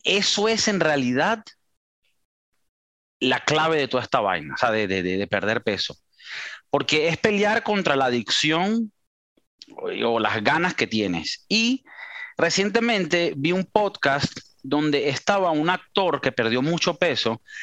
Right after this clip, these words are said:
que se llama Ethan Suplee, que estoy seguro que lo has visto, si no lo conoces un, ya, voy a poner la foto aquí. Si no la puse es porque en la edición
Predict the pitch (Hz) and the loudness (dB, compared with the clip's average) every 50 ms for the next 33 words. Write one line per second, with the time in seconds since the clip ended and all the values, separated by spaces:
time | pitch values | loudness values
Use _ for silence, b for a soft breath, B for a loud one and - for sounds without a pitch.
0 | B B B B - 131 123 - 127 131 131 151 165 160 - - - - 196 202 | B B B B -4 -2 0 0 2 2 2 2 0 -2 -2 -4 -4 -2 -2 -2
1 | 190 - 202 202 202 202 185 - - - - 196 208 180 - - 117 98 90 85 | 0 0 -2 0 0 -2 -2 -2 -2 0 0 0 0 0 0 -2 -2 0 -2 -4
2 | - - _ _ _ _ _ _ _ _ _ _ _ _ _ _ _ _ _ - | -6 -10 _ _ _ _ _ _ _ _ _ _ _ _ _ _ _ _ _ -6
3 | - 120 113 104 - _ _ _ _ - 113 - 139 143 143 156 156 160 147 - | -4 -4 -4 -4 -6 _ _ _ _ -6 -4 -2 -2 0 0 0 -2 -2 -2 0
4 | 127 117 113 110 110 107 107 104 110 113 113 117 143 175 160 123 - - 160 160 | 0 0 0 0 0 0 0 0 0 -2 -2 0 -2 -2 -2 -2 -4 -2 -2 -2
5 | 151 135 - 107 101 107 110 117 123 120 - 135 120 113 107 - 127 123 123 123 | -2 -2 -2 -2 -2 0 -2 -2 -2 -2 -2 -2 -2 -2 -2 -2 -2 -2 0 0
6 | 123 120 113 104 110 127 135 135 143 - B B B B B B B B B B | -2 -2 -4 -2 -2 0 0 0 -2 -6 B B B B B B B B B B
7 | _ _ - 117 117 117 123 127 135 135 131 127 123 123 110 - - 113 107 107 | _ _ -2 0 2 2 2 2 2 2 2 2 0 0 -2 -2 -2 0 0 0
8 | 110 123 127 - - 131 123 - 139 - - 175 165 147 - - 143 139 139 143 | 0 0 0 0 -2 -2 0 0 0 0 0 0 0 0 0 0 2 2 2 2
9 | 156 180 185 - - - 220 214 202 - - 202 208 196 - - 135 113 - 143 | 2 0 0 0 0 0 0 0 0 0 0 0 0 -2 -2 -2 -4 -2 -2 -2
10 | 139 - 156 143 139 135 131 127 117 117 113 - - 170 180 170 147 139 151 185 | 0 0 0 0 2 2 2 2 0 0 0 0 0 0 2 2 2 0 0 -2
11 | 196 190 | -4 -6